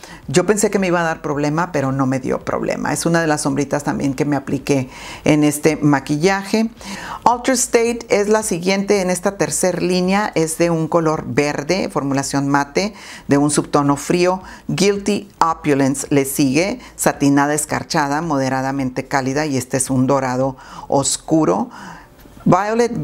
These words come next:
Vixen, formulación mate, moderadamente frío. El subtono es un color púrpura intenso, muy bold, muy, muy vibrante este color. Me gusta mucho.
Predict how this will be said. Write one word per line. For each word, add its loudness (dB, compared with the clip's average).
Vixen, 2
formulación 2
mate, 2
moderadamente 0
frío. 0
El -4
subtono 0
es -2
un -2
color 0
púrpura 0
intenso, 0
muy 2
bold, 0
muy, 2
muy 4
vibrante 2
este -4
color. 0
Me -2
gusta -2
mucho. 0